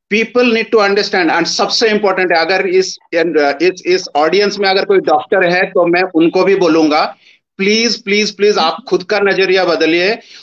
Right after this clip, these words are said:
और दूसरों का नजरिया बदलने के लिए help करिए। The biggest problem is, biggest disease is insulin resistance and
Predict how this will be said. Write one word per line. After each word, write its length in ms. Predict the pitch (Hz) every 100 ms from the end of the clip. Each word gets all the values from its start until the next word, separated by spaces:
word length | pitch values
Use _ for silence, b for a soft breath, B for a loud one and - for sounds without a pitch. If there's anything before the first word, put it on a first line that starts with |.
| -
और 360 | 160 180 214 208 - _ _ _
दूसरों 360 | 151 165 190 208
का 100 | 208
नजरिया 460 | 190 175 180 190
बदलने 500 | 185 170 180 175 180
के 220 | 180 - 185
लिए 300 | 175 175 185
help 420 | - 156 185 196 -
करिए। 460 | 196 196 175 - _ _ _ _ _ _ _ _ _ -
The 80 | 214
biggest 720 | - 196 156 226 254 - - - _ _ _ _ -
problem 560 | 160 175 185 220 226 226 214 185
is, 440 | 180 180 190 170
biggest 460 | 131 170 196 208 -
disease 400 | 185 165 180 160
is 220 | 170 165 160
insulin 500 | 156 - 160 160 151
resistance 720 | 147 143 156 - 170 170 170 -
and 320 | 143 147 156